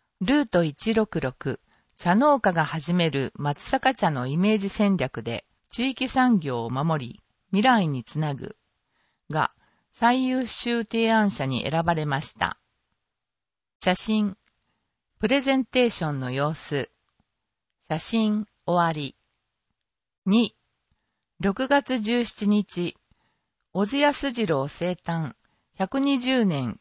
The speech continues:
記念映画祭。動画番号千六百二十七。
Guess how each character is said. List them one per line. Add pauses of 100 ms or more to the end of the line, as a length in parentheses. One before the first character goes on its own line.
(140)
記
念
映
画
祭。 (880)
動
画
番
号 (240)
千
六
百
二
十
七。